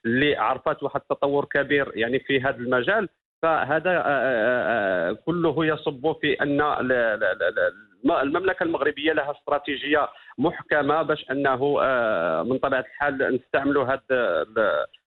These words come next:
آه، التنوع وهذا التطور ديال، آه، التكنولوجيا و، آه، هذا الذكاء الاصطناعي باش، آه، لتحقيق الاهداف التنمويه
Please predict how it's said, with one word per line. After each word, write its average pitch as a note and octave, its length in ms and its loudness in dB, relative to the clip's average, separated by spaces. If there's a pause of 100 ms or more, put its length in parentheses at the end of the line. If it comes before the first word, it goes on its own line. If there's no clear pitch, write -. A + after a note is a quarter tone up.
(160)
آه، G#2+ 280 2
التنوع D#3 680 0
وهذا C3 340 -2
التطور D3 640 -2
ديال، C#3 360 0
آه، A2 540 2
التكنولوجيا C#3+ 1000 -2 (100)
و، C#3 160 -2 (640)
آه، G2 880 2
هذا C3 200 -2
الذكاء C3+ 400 -2
الاصطناعي C#3 560 0
باش، D3 400 -4
آه، A#2+ 140 2
لتحقيق C#3+ 500 -4
الاهداف C3+ 380 0
التنمويه D3 680 0